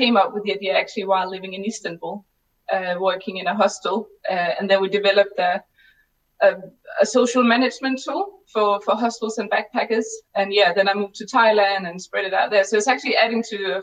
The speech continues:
Fredrik's point before as well, that yes, we were born global in that first startup, but after, I think it was the first six months,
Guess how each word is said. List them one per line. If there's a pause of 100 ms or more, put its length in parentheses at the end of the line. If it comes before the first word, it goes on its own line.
Fredrik's
point
before
as
well, (640)
that (680)
yes,
we
were
born
global
in
that
first
startup,
but (180)
after, (920)
I
think
it
was
the
first
six
months,